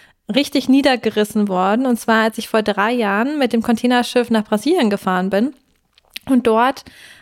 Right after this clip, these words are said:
als Teil der Besatzung Pablo kennengelernt habe, der eben in den Philippinen aufgewachsen ist.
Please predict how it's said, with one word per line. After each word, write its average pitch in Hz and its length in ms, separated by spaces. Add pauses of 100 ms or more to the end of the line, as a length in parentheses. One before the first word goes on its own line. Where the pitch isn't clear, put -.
(100)
als 233 260
Teil 262 240
der 247 120
Besatzung 226 680
Pablo 285 340
kennengelernt 202 540
habe, 254 160
der 233 160
eben 240 160
in 233 100
den 247 80
Philippinen 302 420
aufgewachsen 180 720
ist. - 320